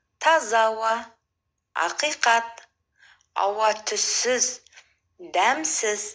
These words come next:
Ақиқат. Ауамен тек қана адамдар демалады. Жалған. Таза ауада серуендеген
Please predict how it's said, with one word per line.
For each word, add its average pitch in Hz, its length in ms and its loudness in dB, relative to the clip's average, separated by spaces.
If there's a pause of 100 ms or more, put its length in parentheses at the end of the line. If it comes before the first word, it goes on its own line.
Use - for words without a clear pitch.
(500)
Ақиқат. 262 880 0 (720)
Ауамен 254 640 0
тек 349 420 0
қана 180 320 -2 (300)
адамдар 247 680 2
демалады. 202 640 0 (480)
Жалған. 233 640 2 (960)
Таза 180 400 2
ауада 233 320 2
серуендеген 226 800 -2